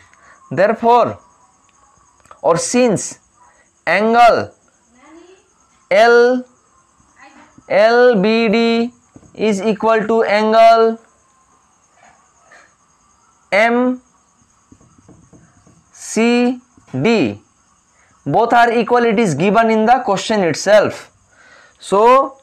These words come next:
here when they are given, that means we can say angle B is equal to angle C. You can see angle B is in the middle,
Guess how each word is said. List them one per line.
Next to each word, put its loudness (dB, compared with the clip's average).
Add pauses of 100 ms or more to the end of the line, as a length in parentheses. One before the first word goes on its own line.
(300)
here 2
when 0
they 2
are 2
given, 0
that 2
means -2
we -2
can 0
say 0
angle 0
B 0
is -2
equal -2
to -2
angle 0
C. -2
You -2
can -2
see -2
angle 0
B -2
is -2
in 0
the -2
middle, -2